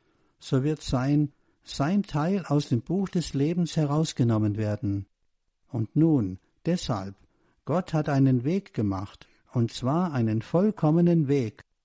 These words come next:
und wir müssen geradewegs damit wandeln, nicht versuchen, ihn irgendwie besser zu machen, nicht versuchen, irgendetwas davon wegzunehmen,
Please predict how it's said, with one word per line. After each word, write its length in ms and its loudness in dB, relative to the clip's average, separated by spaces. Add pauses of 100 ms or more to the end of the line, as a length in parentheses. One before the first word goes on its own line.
(140)
und 180 -2
wir 140 4
müssen 400 2
geradewegs 880 -2
damit 420 0
wandeln, 600 -2 (460)
nicht 300 0
versuchen, 720 0
ihn 240 -2
irgendwie 580 2
besser 400 -2
zu 160 -2
machen, 460 -6 (560)
nicht 300 2
versuchen, 720 -2 (220)
irgendetwas 880 0
davon 520 0
wegzunehmen, 880 -4